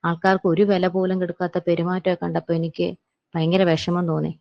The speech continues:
കാരണം വെച്ചാല് നമ്മളെപ്പോഴും അത്രയും പേര്, ഇപ്പൊ ഏത്, ഈ ഒരു ഇൻസിഡന്റ് മാത്രമല്ല, ഏത് സ്ഥലത്താണെങ്കിൽ പോലും നമ്മൾ ഈ,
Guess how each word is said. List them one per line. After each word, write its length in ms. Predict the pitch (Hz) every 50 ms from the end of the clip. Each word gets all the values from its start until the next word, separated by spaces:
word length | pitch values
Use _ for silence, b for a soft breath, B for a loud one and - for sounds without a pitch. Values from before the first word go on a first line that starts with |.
| _ - 190
കാരണം 200 | 185 190 202 202
വെച്ചാല് 320 | 196 190 - 190 185 190
നമ്മളെപ്പോഴും 760 | 190 190 185 202 214 214 202 - - 196 196 190 202 214 233 196
അത്രയും 480 | 160 - - 180 202 240 302 320 302
പേര്, 220 | 262 214 190 180 175
ഇപ്പൊ 420 | 165 - - - 170 175 - 190
ഏത്, 400 | 175 160 156 160 165 170 190 202
ഈ 200 | - - 175 185
ഒരു 100 | 196 202
ഇൻസിഡന്റ് 480 | 202 190 196 - - 190 196 196 196 208
മാത്രമല്ല, 640 | 196 180 170 170 165 - 190 180 175 175 - 202 _ _ B B B B B B B _ -
ഏത് 280 | 180 175 185 202 226
സ്ഥലത്താണെങ്കിൽ 720 | 233 226 - 202 190 185 - 185 180 180 180 180 190 185 185 -
പോലും 320 | - 180 170 170 185 208 208 _ _ _ - -
നമ്മൾ 220 | 214 226 226 208
ഈ, 220 | 202 208 214 220